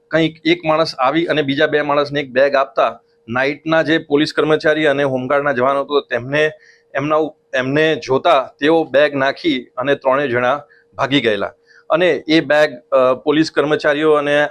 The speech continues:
અ, જે હોમગાર્ડના જવાન હતા, તેમના મારફતે ચેક કરતા, અ, તેમાંથી એક દેશી પિસ્તોલ અને આઠ જીવતા કારતૂસ મળી આવેલા. જે ગુનો જે તે વખતે અનડિટેક્ટ રહેવા પામેલો અને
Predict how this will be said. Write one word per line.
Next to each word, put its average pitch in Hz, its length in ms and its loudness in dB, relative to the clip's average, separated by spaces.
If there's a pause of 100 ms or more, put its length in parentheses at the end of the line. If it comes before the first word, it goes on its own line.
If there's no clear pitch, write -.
અ, 123 440 2
જે 127 220 -2
હોમગાર્ડના 127 520 0
જવાન 127 220 2
હતા, 135 200 2
તેમના 131 340 0
મારફતે 127 460 -2
ચેક 127 360 -4
કરતા, 139 460 2 (340)
અ, 123 260 2
તેમાંથી 151 600 0
એક 151 160 -2
દેશી 135 280 0
પિસ્તોલ 139 380 -2
અને 143 220 -2
આઠ 139 260 -2
જીવતા 123 340 -2
કારતૂસ 123 440 -2 (340)
મળી 117 160 0
આવેલા. 92 360 -4 (500)
જે 156 200 2
ગુનો 180 240 2
જે 147 160 0
તે 175 120 0
વખતે 170 400 2
અનડિટેક્ટ 147 440 0
રહેવા 143 220 4
પામેલો 143 480 0 (380)
અને 147 340 0